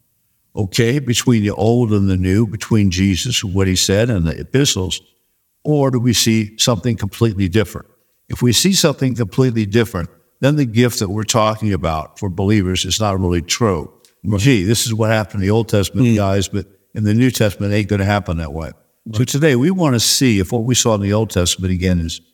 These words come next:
Speaker 1: we have some common ground. What we saw there, is it common with the New Testament?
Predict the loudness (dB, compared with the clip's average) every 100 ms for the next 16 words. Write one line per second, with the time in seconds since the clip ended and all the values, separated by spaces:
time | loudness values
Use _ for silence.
0 | _ _ _ -2 2 2 0 -4 -2 0
1 | 2 0 0 0 -2 -4 -6 _ _ _
2 | -6 -2 2 2 2 2 2 2 0 -2
3 | -8 -12 -2 2 4 4 2 0 -2 -2
4 | 0 0 0 0 0 -2 -2 -4